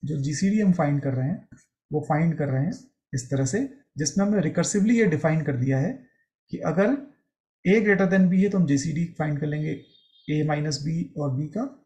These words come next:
और अगर A less than B है मतलब B greater than A है तो जीसीडी find कर लेंगे A और B minus A का। तो इसका मतलब ये है कि अगर हम जीसीडी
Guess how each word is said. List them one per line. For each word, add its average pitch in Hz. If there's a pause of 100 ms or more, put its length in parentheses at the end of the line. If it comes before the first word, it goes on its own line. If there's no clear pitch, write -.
(320)
और 143
अगर 151
A 160
less 165
than 175
B 180
है 196
मतलब 147
B 131
greater 143
than 147
A 143
है 185
तो - (120)
जीसीडी 170
find 151
कर 147
लेंगे 151
A 147
और 208
B 131
minus 123
A 120
का। 127 (1700)
तो -
इसका 202
मतलब 202
ये 202
है 202
कि 208
अगर 180
हम 175
जीसीडी 180